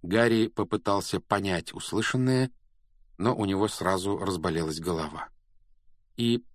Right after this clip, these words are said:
сэр», — осмелился он, — «ещё один вопрос». «М, всего один?» —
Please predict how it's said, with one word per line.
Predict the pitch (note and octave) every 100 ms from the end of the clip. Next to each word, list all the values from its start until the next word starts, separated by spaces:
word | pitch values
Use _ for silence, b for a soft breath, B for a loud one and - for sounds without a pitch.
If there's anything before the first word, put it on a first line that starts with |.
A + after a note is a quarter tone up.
| -
сэр», — | - - C#3 G#2+ - _ - -
осмелился | - - F2+ E2+ E2+ - D#2+
он, — | D#2+ - _ -
«ещё | D3+ - D3+
один | G#2+ F2
вопрос». | G2 - - - - _ - _ _ - -
«М, | D#3 A#3 D3+ G#2+ - -
всего | - D#3 C3+ A#2
один?» — | G2+ F2 G2 G#3